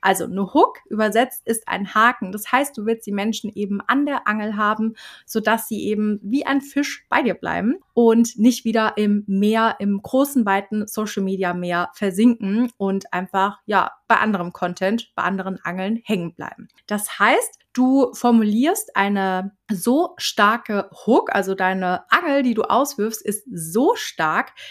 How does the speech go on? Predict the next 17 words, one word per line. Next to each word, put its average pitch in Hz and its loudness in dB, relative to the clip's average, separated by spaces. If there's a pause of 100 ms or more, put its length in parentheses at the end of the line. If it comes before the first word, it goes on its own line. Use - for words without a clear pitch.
(100)
dass 294 2
eben 226 0
der 190 0
Fisch - -2
oder 190 -2
der 185 -2
User 220 2 (260)
dran 196 0
bleibt. - -10
Das 208 -2
Ganze 294 2
kannst 247 0
du 226 0
visuell 185 -2
machen 254 0 (100)
oder 240 2
auch 202 0